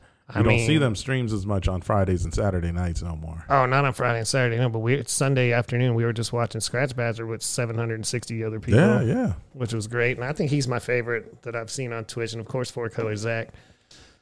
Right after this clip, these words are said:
Speaker 1: kills it. My boy, boy Wally Sparks is on there.
Speaker 2: Yeah, I like
Speaker 1: You know?
Speaker 2: Wally's on the, he
Speaker 1: I like
Speaker 2: does
Speaker 1: him.
Speaker 2: that Dirty South Tuesdays.
Speaker 1: Yep.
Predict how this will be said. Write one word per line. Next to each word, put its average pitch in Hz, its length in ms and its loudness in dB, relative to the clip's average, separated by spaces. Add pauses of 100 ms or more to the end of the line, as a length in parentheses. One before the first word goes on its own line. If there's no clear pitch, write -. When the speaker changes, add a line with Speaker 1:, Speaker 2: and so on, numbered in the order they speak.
(220)
Speaker 1:
kills 120 300 2
it. 117 140 -2
My 117 160 0
boy, 113 380 -2 (140)
boy 120 200 2
Wally 123 280 4
Sparks - 380 0
is 113 120 -4
on 110 160 -6
there. 107 320 -8 (360)
Speaker 2:
Yeah, 113 300 8
I - 40 8
like 120 180 8
Speaker 1:
You 117 60 2
know? 123 40 8
Speaker 2:
Wally's 113 360 8
on 104 200 4
the, 104 200 0
he - 160 -2
Speaker 1:
I - 40 6
like 113 60 4
Speaker 2:
does 113 180 6
Speaker 1:
him. 117 60 12
Speaker 2:
that 107 120 6
Dirty 117 200 6
South 123 260 6
Tuesdays. 110 680 4
Speaker 1:
Yep. 117 260 0